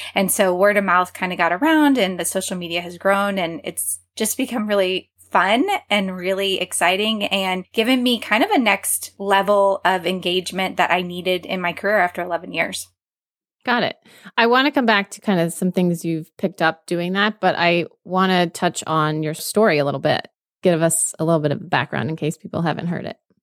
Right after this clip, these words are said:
Speaker 1: So you and I have similar backgrounds where we were horse girls. You're still a horse girl, but I went to vet school to do that, only focused on equine stuff in school, did the equine internship, the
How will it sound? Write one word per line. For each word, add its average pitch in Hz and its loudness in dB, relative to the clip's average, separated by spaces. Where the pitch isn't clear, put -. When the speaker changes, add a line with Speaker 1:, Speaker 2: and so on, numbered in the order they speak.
Speaker 1:
So 233 4
you 226 -4
and 269 4
I - 4
have 247 0
similar 262 0
backgrounds 185 -4
where 185 -2
we 185 -6
were 180 -6
horse 196 0
girls. 190 2
You're 220 -2
still 208 2
a 196 -2
horse - -2
girl, 185 0
but - 2
I 196 0
went 185 -6
to 180 -8
vet - -2
school 175 -8
to 175 -6
do 254 -4
that, 233 2
only 208 -2
focused 202 -4
on 190 -4
equine 180 -8
stuff - -10
in - -10
school, 226 0
did 208 2
the 165 -6
equine 170 -4
internship, 220 0
the 175 4